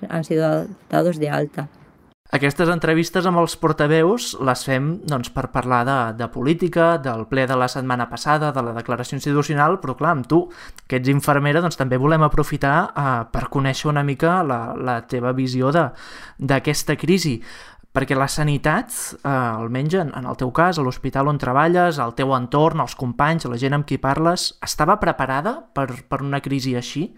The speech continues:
Speaker 1: No, nosaltres, nosotros hemos estado, bueno, eh, teníamos como una máscara, ¿no? En plan, bueno, todo va a salir bien, será una simple gripe, no pasa nada, pero claro, esto, tú vas una semana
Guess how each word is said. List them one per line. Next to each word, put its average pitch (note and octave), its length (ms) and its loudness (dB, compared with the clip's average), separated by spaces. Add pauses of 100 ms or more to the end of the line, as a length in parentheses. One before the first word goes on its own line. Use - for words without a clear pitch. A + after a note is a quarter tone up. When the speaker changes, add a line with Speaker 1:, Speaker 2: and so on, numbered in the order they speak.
(180)
Speaker 1:
No, E3+ 380 -2
nosaltres, E3 800 0 (880)
nosotros E3+ 420 0
hemos F3+ 220 0
estado, E3 840 0
bueno, D#3+ 380 -2
eh, F3+ 180 4
teníamos E3+ 400 2
como F3+ 460 2
una F#3+ 260 2
máscara, D3 520 -2
¿no? D#3+ 220 -4
En E3 260 -6
plan, D3 420 -6 (240)
bueno, D#3 260 2
todo E3+ 220 4
va F3 80 2
a F#3 100 -2
salir D#3+ 240 2
bien, B3 460 2
será E3+ 240 0
una E3 120 -2
simple D#3+ 380 0
gripe, G#3 460 4
no E3 100 2
pasa E3+ 300 0
nada, G#3 400 2 (480)
pero F3 180 6
claro, E3+ 400 0 (640)
esto, A3+ 400 2 (100)
tú G#3 120 4
vas G#3+ 160 6
una A3 160 4
semana A3 500 2